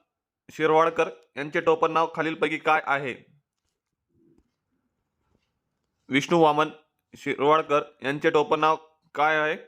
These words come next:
तर कुसुमग्राज यांचे टोपण नाव आहे. पर्याय क्रमांक दुसरा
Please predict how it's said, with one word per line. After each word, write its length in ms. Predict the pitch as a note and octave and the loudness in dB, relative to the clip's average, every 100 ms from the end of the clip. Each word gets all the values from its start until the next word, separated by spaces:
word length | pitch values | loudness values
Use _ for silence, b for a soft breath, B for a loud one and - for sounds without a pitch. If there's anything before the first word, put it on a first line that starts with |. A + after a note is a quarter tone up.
| _ _ _ _ _ _ | _ _ _ _ _ _
तर 80 | C#3+ | -6
कुसुमग्राज 1000 | - B2+ C#3 D3 E3 - - C3+ D3+ - - _ _ _ _ _ _ | -6 -10 -12 -8 -10 -12 -10 -4 -4 -4 -16 _ _ _ _ _ _
यांचे 240 | C3 C#3 D#3 | -14 -4 -2
टोपण 320 | D3 D3 D3 - | 0 -2 -4 -4
नाव 220 | C3+ C#3 | -2 0
आहे. 200 | C#3 B2+ G2 _ _ _ _ _ _ - | 0 -2 -10 _ _ _ _ _ _ -2
पर्याय 160 | D3 | -2
क्रमांक 400 | D#3+ D#3 D#3 C#3 | 0 -2 -4 -6
दुसरा 340 | C#3 C#3 D3+ | -6 -2 -2